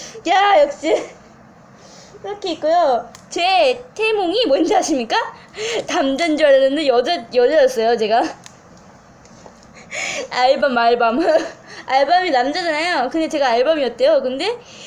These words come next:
여자였대요. 뭔 일, 이거 웬일? <laughs>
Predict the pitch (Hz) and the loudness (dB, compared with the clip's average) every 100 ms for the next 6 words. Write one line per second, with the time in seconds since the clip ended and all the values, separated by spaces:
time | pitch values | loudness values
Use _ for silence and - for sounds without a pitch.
0 | - - 269 311 254 - 220 190 - - | -6 0 2 4 2 0 -2 -2 -10 -18
1 | - - - - - - - - - - | -20 -20 -20 -20 -20 -20 -20 -20 -20 -4
2 | 285 403 415 349 330 262 254 254 359 311 | 0 0 0 0 2 4 4 4 0 -2
3 | 508 554 349 - - | -2 -4 -4 -2 -2